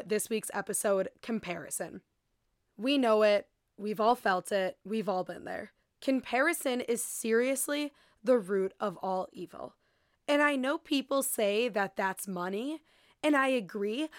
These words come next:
but if you really think about it, I think it's comparison, because at a deeper level,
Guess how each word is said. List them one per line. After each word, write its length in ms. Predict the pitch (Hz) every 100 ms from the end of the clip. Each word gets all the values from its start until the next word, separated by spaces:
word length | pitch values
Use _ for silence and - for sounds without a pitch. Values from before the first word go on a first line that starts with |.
| -
but 120 | 294
if 120 | 370 571
you 120 | 440 -
really 260 | 262 302
think 220 | - 208
about 260 | 220 247 247
it, 80 | 254
I 80 | 214
think 220 | - 214
it's 120 | 220
comparison, 580 | - 226 190 180 - 190
because 400 | 180 262 302 285 - - - _ -
at 240 | 302 381 403
a 140 | 392 392 _
deeper 420 | - 254 262 302 294
level, 520 | 214 196 185 -